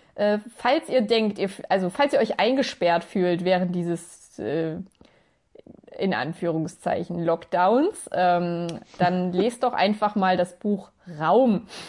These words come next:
<laughs> von Emma Donegue, Gu, keine Ahnung, wie man das ausspricht, aber ihr findet das Buch bestimmt.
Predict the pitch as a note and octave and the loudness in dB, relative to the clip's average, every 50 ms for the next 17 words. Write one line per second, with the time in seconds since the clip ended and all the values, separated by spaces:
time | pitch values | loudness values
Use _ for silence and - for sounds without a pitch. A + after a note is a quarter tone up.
0 | - - G#3+ - - G#3 F#3+ - _ - - E4 - - - - C#4+ A3+ - - | -4 -2 -2 -2 -4 -8 -8 -10 _ -18 -18 -16 -16 -16 -14 -12 -12 -14 -8 -2
1 | - G#3 G#3 G#3+ A3 G#3+ G#3+ - A3 A3 A#3+ A#3+ A#3 A3 G#3+ G#3+ G3+ F#3+ F#3 F3+ | 0 2 2 2 2 0 0 0 0 2 2 2 2 2 2 2 2 2 2 2
2 | F3+ F3 F3+ F#3 F3 G#3+ A#3 A#3+ A#3+ A3 G3+ F#3 F3 F#3 F#3 F#3 G#3 G#3 G3+ G3+ | 2 2 2 2 2 4 4 4 4 4 4 2 0 -2 -4 -2 2 2 4 4
3 | G3 F#3+ F#3+ F#3 F3 - - F3+ G#3 - _ - G#3+ G#3 G#3 G3+ G3 F#3 F3 - | 4 4 4 2 2 0 -4 -10 -12 -8 _ 0 2 4 4 4 4 4 2 0
4 | - - _ - G3 F3+ F#3+ E3+ F3 F3 E3+ E3+ E3+ E3+ E3+ - - E3+ - - | -2 -4 _ -2 0 0 0 0 0 0 0 0 0 0 -2 -2 -4 -6 -6 -8
5 | - - F#3 - - - - - - G#3 - - A#3 A3 G3 F#3+ F#3 - - G#3+ | -12 -12 -12 -10 -8 -6 -6 -6 -6 -4 -2 0 0 0 0 -2 -6 -8 -8 -10
6 | F#3+ - - - - D4+ F4+ G#4+ | -10 -10 -6 -2 0 0 0 -2